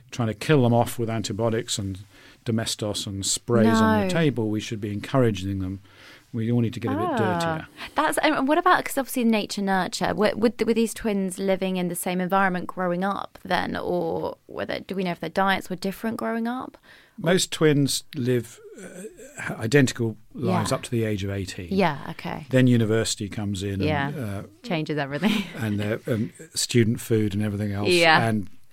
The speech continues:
Speaker 1: boyfriends and girlfriends
Speaker 2: Mm.
Speaker 1: change and they're, they diversify. But
Speaker 2: Of course.
Speaker 1: so in the first eighteen years, it's a pretty good control.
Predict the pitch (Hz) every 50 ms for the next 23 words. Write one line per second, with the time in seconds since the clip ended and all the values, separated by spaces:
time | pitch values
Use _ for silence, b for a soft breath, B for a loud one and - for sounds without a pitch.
0 | - 226 147 - 110 113 107 - - 107 101 95 101 104 98 107 104 104 98 -
1 | 196 208 208 202 202 202 196 190 190 104 101 101 98 90 98 101 101 101 101 101
2 | 101 107 - _ _ _ _ _ - 131 113 107 104 98 - 107 107 104 101 98
3 | 107 104 - - 110 - - 95 87 90 90 104 139 - - - - - - 196
4 | 190 175 165 180 156 127 - 170 147 - - 139 139 143 - - 120 110 107 110
5 | 104 101 104 95 98 - - - - 98 - 127 117 107 101 98 92 92 - 95
6 | 90 - - 104 95 92 92 92